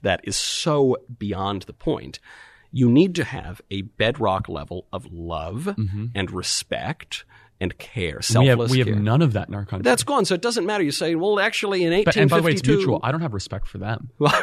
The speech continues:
Speaker 1: right. This is the problem. This is, when somebody comes up to you, says, "I hate your country,"
Speaker 2: Yes.
Speaker 1: you, by virtue of just who
Speaker 2: Your
Speaker 1: you are,
Speaker 2: existence,
Speaker 1: your,
Speaker 2: yeah.
Speaker 1: your very existence is an affront to me. You're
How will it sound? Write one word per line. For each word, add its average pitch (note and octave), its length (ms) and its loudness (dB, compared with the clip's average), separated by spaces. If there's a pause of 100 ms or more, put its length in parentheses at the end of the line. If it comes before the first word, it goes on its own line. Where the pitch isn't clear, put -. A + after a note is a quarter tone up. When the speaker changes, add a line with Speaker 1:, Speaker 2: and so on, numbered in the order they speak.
(200)
Speaker 1:
right. - 180 2
This C#3+ 200 2
is E3 100 0
the F3+ 80 0
problem. F#3+ 480 2
This D#3+ 160 -6
is, E3 60 -10 (160)
when D#3 140 8
somebody A3+ 420 2
comes F3 280 -2
up - 180 2
to G#2+ 100 -4
you, E2+ 160 -10 (180)
says, B2 220 4
"I G#2 100 4
hate - 240 -2
your F#3+ 100 0
country," G#2+ 480 -4 (120)
Speaker 2:
Yes. A#2 180 6
Speaker 1:
you, A3+ 220 4
by D3 160 6
virtue E3 500 2
of A#2+ 60 4
just A#2+ 180 -4
who G3 160 -2
Speaker 2:
Your A#2+ 160 6
Speaker 1:
you B2+ 60 8
are, - 60 8
Speaker 2:
existence, A2 380 -2
Speaker 1:
your, E3 220 4
Speaker 2:
yeah. D#3 80 -6
Speaker 1:
your E3 200 2
very D3+ 360 0
existence D#3+ 480 -2
is C3 160 0
an A2+ 80 0
affront A2+ 480 -2
to F#3+ 120 2
me. E3+ 280 0 (240)
You're A#2 320 0